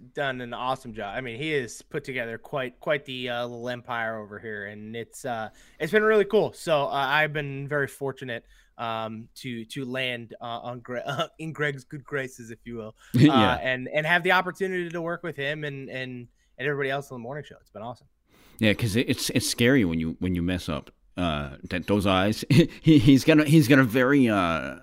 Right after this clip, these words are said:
Speaker 2: uh, I would s-, I would call it a, uh, a patented stare when he's <laughs> very a-, angry at you.
Speaker 1: <laughs> Yeah, I mean, it's, uh, it's, you know, it is what it is. I, uh, I, I'm one of those people that don't really let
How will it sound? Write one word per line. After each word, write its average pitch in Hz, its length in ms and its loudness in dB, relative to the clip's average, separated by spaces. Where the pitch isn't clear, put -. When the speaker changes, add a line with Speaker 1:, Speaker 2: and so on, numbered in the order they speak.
Speaker 2:
uh, 95 260 -10
I 101 80 2
would 104 180 2
s-, - 160 -10
I 101 120 2
would 98 160 2
call 104 260 0
it 90 100 -4
a, 90 200 2
uh, 82 260 -2
a 92 60 -2
patented 120 600 2
stare 95 540 0
when 85 240 -2
he's 90 220 -2
<laughs> - 20 -14
very 117 480 6
a-, 110 460 4
angry 101 400 6
at 85 200 -2
you. 92 200 2
Speaker 1:
<laughs> - 720 -20
Yeah, 262 400 6
I 233 120 8
mean, 226 200 2
it's, 214 300 0
uh, 196 420 2
it's, 240 480 -8
you 254 80 -10
know, 226 160 -4
it 233 100 -8
is 226 160 -12
what 175 100 -8
it 117 120 -12
is. 175 260 -10
I, 190 260 0
uh, 185 240 -2
I, 196 300 -2
I'm 220 140 -4
one 233 80 -4
of 226 60 -2
those 214 180 -2
people 190 280 -10
that 165 160 -8
don't 156 320 -10
really 165 300 -10
let 147 300 -6